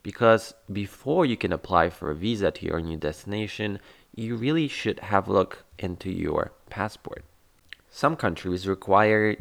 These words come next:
you to have a passport that is valid for at least six months beyond your final travel date. So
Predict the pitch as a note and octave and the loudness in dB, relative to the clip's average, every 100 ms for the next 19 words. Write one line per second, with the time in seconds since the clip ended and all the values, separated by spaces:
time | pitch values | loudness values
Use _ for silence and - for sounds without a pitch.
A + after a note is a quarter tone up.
0 | - F#2+ G2+ G#2 - G#2 G2 G2 - G2+ | -4 -6 -2 -4 -4 -6 0 0 0 -4
1 | G#2+ G2+ - G#2 F#2 G2 F2+ F#2 F#2+ G2 | 0 0 0 -4 0 0 0 0 2 2
2 | - - F#2+ - F#2+ - G#2+ A#2 B2+ A#2 | -2 -2 -2 0 -2 -2 -2 0 0 -2
3 | - - - - - C#2+ - D#2 C#2 C2 | -8 -18 -20 -8 -6 -6 -6 -6 -6 -6
4 | - - E2 F2 F2 C#2+ C#2 - - C2+ | -14 -8 -4 -2 0 -2 -6 -10 -8 -8
5 | - G#1 C#2 - - E2 C#2+ - G1+ - | -8 -8 -8 -10 -6 -4 -4 -6 -10 -14
6 | - _ _ _ - B2 A#2+ A#2 - | -20 _ _ _ -10 -2 2 2 -2